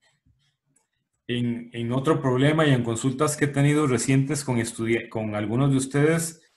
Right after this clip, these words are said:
pues por ahí aparece el tema de, de que si manejamos el concepto de porcentaje de exceso. Entonces, en-, exceso es lo que se alimenta menos lo que requiere la reacción dividido entre lo,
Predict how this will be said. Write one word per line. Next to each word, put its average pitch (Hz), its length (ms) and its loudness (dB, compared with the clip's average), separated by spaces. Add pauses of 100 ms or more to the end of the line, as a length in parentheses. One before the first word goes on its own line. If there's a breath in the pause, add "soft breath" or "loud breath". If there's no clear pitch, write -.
(240 soft breath)
pues 120 220 -2
por - 260 -6
ahí 110 160 0
aparece 135 460 2
el 139 160 0
tema 139 320 4
de, 120 440 -2
de 110 140 -4
que 104 140 -6
si 110 160 -6
manejamos 120 600 -2
el 143 120 0
concepto 123 680 -6 (400 loud breath)
de 120 320 4
porcentaje 123 720 -2
de 127 100 2
exceso. 120 540 -4 (880)
Entonces, 120 440 -4
en-, 117 80 -12
exceso 135 460 0
es 135 220 2
lo 113 160 -4
que 117 100 -6
se 117 140 -4
alimenta 160 760 -4 (480)
menos 117 360 -2
lo 113 140 -2
que 117 120 -2
requiere 113 380 -2
la 147 120 2
reacción 160 760 -2 (460)
dividido 113 680 -2
entre 123 380 -4
lo, 113 240 -4